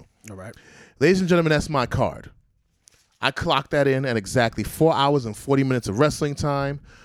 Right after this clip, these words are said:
Speaker 2: along with promos, booking, Hulk Hogan, Steve Austin, Alexa Bliss,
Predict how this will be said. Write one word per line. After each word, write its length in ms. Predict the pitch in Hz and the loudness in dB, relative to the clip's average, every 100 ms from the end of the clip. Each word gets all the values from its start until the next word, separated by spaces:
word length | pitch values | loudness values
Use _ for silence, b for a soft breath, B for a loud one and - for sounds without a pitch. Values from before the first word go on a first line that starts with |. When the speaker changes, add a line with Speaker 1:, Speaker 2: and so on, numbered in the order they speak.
| b | b
Speaker 2:
along 340 | 120 120 123 107 | -6 0 0 0
with 140 | 110 | 0
promos, 540 | - 156 156 151 147 117 | 4 4 4 4 2 2
booking, 380 | 135 - 123 | 0 0 -8
Hulk 240 | 113 147 143 | 0 0 2
Hogan, 360 | 123 120 110 | 0 0 -2
Steve 380 | 104 - 165 139 | -8 -2 -2 2
Austin, 500 | 120 110 - 117 110 - | 2 2 0 -6 -6 -4
Alexa 500 | 107 117 135 - 143 | -4 -2 -4 -2 -2
Bliss, 540 | 117 117 110 - - | 0 0 0 -4 -12